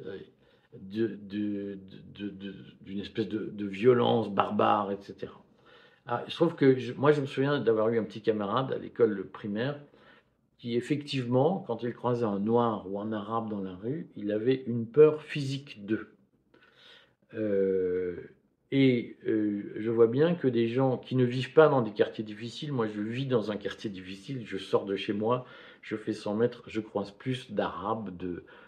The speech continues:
noirs, de tout ce que vous voulez, que, euh, de français de souche, entre guillemets. Et je vis dans un quartier où il y a autant de juifs que de musulmans,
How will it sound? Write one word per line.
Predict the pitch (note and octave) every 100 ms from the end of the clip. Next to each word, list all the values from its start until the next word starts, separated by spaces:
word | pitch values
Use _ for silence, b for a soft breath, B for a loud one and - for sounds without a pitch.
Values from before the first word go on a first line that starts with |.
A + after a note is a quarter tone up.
| B
noirs, | G#2 G2+ G2 G2+ G2+
de | G2
tout | F#2 G#2+
ce | -
que | G#2+
vous | F2+
voulez, | G2 A#2 A#2
que, | - C3+
euh, | C3+ B2 G#2 G2+
de | G2+
français | G#2 - F#2+ A2 A2
de | G2+ G2+
souche, | G2 - A2+ - -
entre | G2 G2+
guillemets. | F#2 F2+ - - - - - B B B B -
Et |
je | G#2 G#2+
vis | A#2
dans | A#2 G#2+ G#2+
un |
quartier | G#2 G2+ - A2+ A#2
où | G2 G#2+
il |
y | G#2+
a | -
autant | B2+ B2 A2+
de |
juifs | G2+ G#2 G#2 -
que | A2
de |
musulmans, | G#2 G2 F#2+ G2 A2 C3